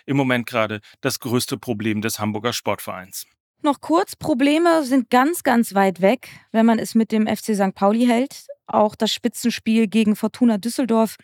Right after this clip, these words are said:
Speaker 2: konnte man für sich entscheiden mit zwei zu eins. Und damit grüßt man eben auch nach diesem neunzehnten Spieltag weiterhin von der Tabellenspitze,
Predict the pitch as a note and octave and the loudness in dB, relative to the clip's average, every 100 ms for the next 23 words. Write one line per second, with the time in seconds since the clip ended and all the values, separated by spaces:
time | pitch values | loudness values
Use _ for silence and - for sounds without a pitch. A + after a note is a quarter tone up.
0 | - - - - A#3 A#3 A3+ G#3+ A3+ F#3 | -20 -20 -18 -2 0 2 2 2 0 -2
1 | B3+ - A#3 - A3 G#3+ A3 - - G#3 | -2 0 0 2 2 2 -2 -2 0 0
2 | G3+ - - - - F#3 G3 A#3+ - - | 0 -6 -16 -16 -4 2 2 2 -4 -4
3 | - G3 A#3+ C#4 - - - _ _ - | 0 2 2 0 -8 -20 -20 _ _ -2
4 | A3 G#3+ A3 G#3 A3 - - A#3 G#3+ A#3 | 0 2 2 2 2 -2 -10 -6 -4 -4
5 | - A3 A3+ A3+ A3 - G#3+ G#3+ - _ | -2 -2 0 0 0 2 2 0 -4 _
6 | _ _ _ G#3 G#3+ A3 - A#3 A3+ A3+ | _ _ _ 0 0 0 -2 0 4 6
7 | A#3 - C#4 C#4 C4+ - A3+ A3 A#3 B3 | 6 2 2 2 2 2 2 2 0 0
8 | - - D#3+ D#3 G3+ C#4 D4 A#3+ A#3+ A#3 | -8 -14 -4 2 2 2 0 2 4 4
9 | A#3 _ _ _ - A3 A#3+ B3 A3 G3 | 2 _ _ _ -2 2 2 2 0 2
10 | F#3+ G#3 - G#3 - G3+ G3+ | 2 2 0 -4 -4 -4 -4